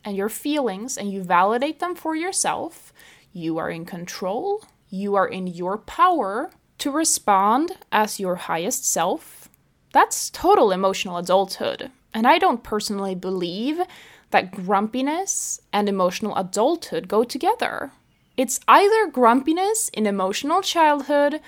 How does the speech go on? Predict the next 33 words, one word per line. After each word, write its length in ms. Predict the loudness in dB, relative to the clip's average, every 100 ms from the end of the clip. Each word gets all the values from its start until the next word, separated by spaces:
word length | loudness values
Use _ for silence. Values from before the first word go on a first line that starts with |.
| -20 -20 _ _ 0
or 500 | 4 6 4 0 -6
intentional 800 | -4 -4 -2 -4 -4 -4 -6 -6
thoughts 420 | -4 2 4 2 -4
and 100 | -4
emotions, 880 | -2 -4 -4 -6 -8 -10 -12 -12 _ _
positive 560 | -6 4 4 6 2 0 -4
or 280 | 0 4 4
negative, 540 | 4 2 2 -2 -6 -14 -20 _ _ _ -8
in 140 | -2
emotional 480 | 0 0 -2 -6 -8 -6
adulthood. 680 | -2 -2 -4 -10 -12 -12 -16 _ _ _ _ _ -20 -14 -2
I 40 |
really 260 | 2 6 4
hope 380 | 6 4 4 6
that 300 | 4 4 -6
distinction 640 | 0 2 4 2 0 -4
between 360 | -6 -6 -6 -6
the 80 | -6
two 220 | -8 -8
makes 300 | -6 -8 -6
sense. 680 | -8 -10 -12 -8 -6 -6 -10 -14 -20 -10
This 160 | 0 2
is 140 | 2
why 180 | 6 6
I 80 | 4
think 280 | 2 -2 0
the 80 | -2
concept 580 | -4 -4 -2 -6 -6
of 120 | -8 -6
emotional 440 | -6 -6 -6 -8
childhood 460 | -6 -4 -4 -4 -6
and 160 | -6
adulthood 640 | -2 0 0 -2 -6 -6